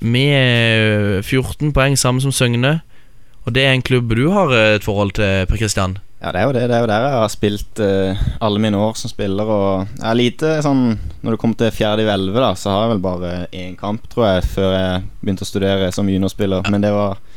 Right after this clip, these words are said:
Speaker 2: til, eh, en forskjell fra juniorfotballen, da, der det var, vi møtte Høllen, og det var store Søgne-gutter.
Speaker 1: Ja, for du ga deg i Våg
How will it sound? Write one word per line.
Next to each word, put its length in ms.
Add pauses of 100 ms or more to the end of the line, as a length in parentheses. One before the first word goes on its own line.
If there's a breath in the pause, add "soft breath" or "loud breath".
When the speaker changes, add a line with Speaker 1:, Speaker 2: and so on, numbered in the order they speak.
(680 soft breath)
Speaker 2:
til, 300
eh, 340
en 120
forskjell 440
fra 240
juniorfotballen, 920
da, 100
der 160
det 80
var, 160
vi 180
møtte 460
Høllen, 360
og 120
det 100
var 400
store 720
Søgne-gutter. 520
Speaker 1:
Ja, 40
for 80
du 120
ga 340
deg 180
i 120
Våg 500